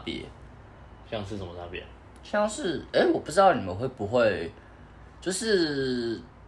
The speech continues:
Speaker 1: 我之前遇到一个情况，就是我送礼物给男生，跟我送礼物给女生，反应会不太一样。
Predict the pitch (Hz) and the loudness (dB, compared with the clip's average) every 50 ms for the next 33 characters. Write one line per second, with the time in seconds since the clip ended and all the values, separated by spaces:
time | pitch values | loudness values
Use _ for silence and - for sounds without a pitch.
0 | - - - - - - - - - - - - 127 131 127 - 208 208 208 196 | -20 -20 -20 -20 -20 -20 -20 -20 -20 -14 -4 0 2 2 6 6 6 6 8 8
1 | 151 135 - - - - 87 85 - 107 78 - - - - - - - - - | 8 8 8 4 -4 -8 -8 -4 -2 -2 -2 -2 -4 -10 -18 -20 -20 -20 -20 -14
2 | - - 135 131 - 143 139 131 120 117 113 107 101 101 - - - 135 135 120 | -6 -4 -2 -2 -2 -2 -2 -2 -2 -2 -4 -4 -6 -6 -10 -8 -4 -2 0 2
3 | 113 110 98 87 82 73 - - - - - - - 202 185 127 101 90 101 123 | 4 4 4 2 0 -4 -8 -14 -16 -14 -10 2 6 6 6 6 4 0 -2 -4
4 | 131 117 - 113 98 92 107 104 95 - - 95 90 95 104 - - 127 123 120 | -4 -2 -2 -4 -4 -4 -4 -6 -6 -6 -6 -8 -8 -8 -10 -4 0 0 2 2
5 | 104 98 139 139 120 101 113 107 117 110 101 107 - - - - 101 82 85 - | 2 0 0 -2 -2 -2 -2 -2 -2 -2 -2 -4 -4 -4 -4 -4 -4 -4 -6 -10
6 | - - - - - - - - - - - - - - - - 104 104 98 123 | -16 -20 -20 -20 -20 -20 -20 -20 -20 -20 -20 -20 -20 -6 0 2 2 2 2 0
7 | 131 123 113 117 113 104 - - - 107 92 85 82 - 80 78 | -2 -2 0 -2 -2 -4 -4 -6 -4 -2 -2 -2 -4 -6 -8 -8